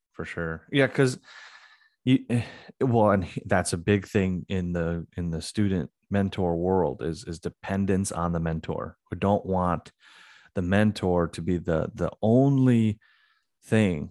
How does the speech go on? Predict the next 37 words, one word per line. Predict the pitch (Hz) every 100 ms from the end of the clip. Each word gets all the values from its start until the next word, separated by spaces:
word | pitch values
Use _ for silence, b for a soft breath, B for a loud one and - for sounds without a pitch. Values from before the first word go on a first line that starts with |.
| -
that | - -
you, | 95 95 90 -
you, | 92 90 85 82 90 - -
that | 92 85
links | 92 104 104 -
you | 90
to | -
success. | 78 82 - 78 52 -
And | 90
without | 87 95 87
the | 90
mentor, | 87 85 92 82
you're | 80
a | 78
failure. | - 71 64 - - -
That's, | 95 - - -
that | 82
cannot | - 98 98 95
be | 95
the | 87
case. | - 71 80 - - b b b b b _ _
You, | 101 98 98 92
um, | 85 50 85 - _ _ _ _ _ _ _ _ _ _
it | 120
won't | 117 123 113
end | 110 104
well | 87 69 - _
if | 98 -
you | 95
depend | 95 - 104 110 101
on |
the | 95
mentor | 90 92 92 92 82
for | -
your | 82 82
own | 78 80
success. | 80 - - -